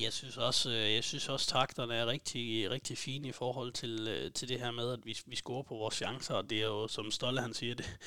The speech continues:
det er noget, vi har savnet, øh, at have nogen, der kan score mål, og, øh, når det kommer fra tre forskellige geleder i løbet af en kamp, en fra,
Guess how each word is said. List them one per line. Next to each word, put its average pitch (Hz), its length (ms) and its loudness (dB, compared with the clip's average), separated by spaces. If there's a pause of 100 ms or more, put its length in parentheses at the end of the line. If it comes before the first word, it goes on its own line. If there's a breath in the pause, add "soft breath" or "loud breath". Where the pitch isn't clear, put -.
(360 loud breath)
det 127 60 -2
er 120 40 2
noget, 135 180 6
vi 147 40 8
har 104 120 4
savnet, 131 520 8 (180)
øh, 104 280 6
at 104 60 8
have 120 120 6
nogen, 123 220 0
der 117 60 2
kan 110 120 -4
score 113 200 -4
mål, 120 320 0
og, 101 420 2
øh, 117 60 -4
når 117 100 -4
det 110 120 -2
kommer 170 240 4
fra 120 140 -2
tre 160 220 2
forskellige 131 480 4
geleder 127 340 4
i 104 60 4
løbet 127 220 0
af 104 80 2
en 110 80 -4
kamp, 117 220 0
en 135 160 0
fra, 104 340 6